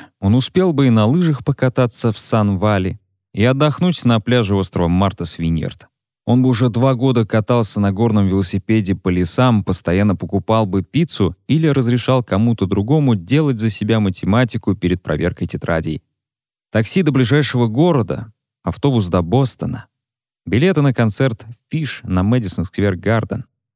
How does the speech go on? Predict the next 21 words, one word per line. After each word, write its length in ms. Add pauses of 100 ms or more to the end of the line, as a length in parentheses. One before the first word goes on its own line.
(380)
веселящий 640
газ 420
для 200
чьей-то 540
выпускной 560
вечеринки, 680 (600)
фирменные 580
трекинговые 580
ботинки 500
для 180
вылазки 360
с 120
рюкзаком. 720 (540)
Всё 260
то, 160
что 260
делал 480
или 280
чем 300
похвалялся 640 (120)
Тедди. 440